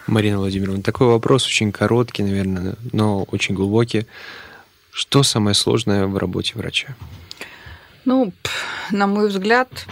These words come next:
Speaker 2: самое сложное, но вполне решаемое, это создание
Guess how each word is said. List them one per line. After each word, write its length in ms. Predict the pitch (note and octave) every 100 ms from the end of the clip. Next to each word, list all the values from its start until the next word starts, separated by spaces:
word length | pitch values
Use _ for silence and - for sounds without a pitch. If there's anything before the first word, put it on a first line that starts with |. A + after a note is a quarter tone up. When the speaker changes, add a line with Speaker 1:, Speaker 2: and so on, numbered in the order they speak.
| -
Speaker 2:
самое 420 | - - F#3+ F#3 F#3+
сложное, 640 | - G#3 G#3 A3+ C4 C#4+
но 220 | C4 G3+
вполне 480 | F3+ - G3 G3+ F#3+
решаемое, 800 | F3+ - G#3 A3+ A#3+ A#3+ A#3+ A#3 -
это 420 | G#3+ - - G#3
создание 840 | - G3+ F#3+ F3 F3+ F#3 G#3+ A#3+